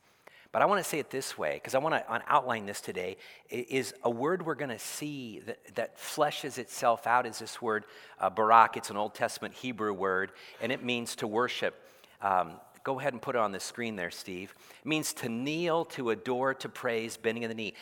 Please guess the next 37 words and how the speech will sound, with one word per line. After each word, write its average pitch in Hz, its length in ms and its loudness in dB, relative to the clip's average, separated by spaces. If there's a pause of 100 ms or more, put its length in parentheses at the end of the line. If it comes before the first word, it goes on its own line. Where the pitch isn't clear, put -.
(140)
This - 220 -2
is 160 120 -4
the 131 100 0
most 131 540 -2
used 139 600 -6
word 107 560 0
in 104 140 -10
the 104 100 -4
Old 104 160 -2
Testament, - 420 0
specifically - 540 -10
the, 90 160 -2 (320)
the 98 100 0
book 90 220 -6
of 95 80 -8
Psalms, 117 420 0 (180)
about 110 380 2
three 160 200 -8
hundred 143 260 -8
times. 90 680 -10 (460)
This 143 220 0
is - 140 -4
the 131 80 -2
common 156 640 2
word 120 320 -2
for 104 220 -4
worship, 104 500 -4
and 107 140 -4
it 123 160 -10
meant 127 300 -8
an 101 140 -10 (140)
action. 85 500 -4 (680)
And 117 160 2
not 135 240 4
just - 220 -6
an 147 80 -6
internal 170 640 -4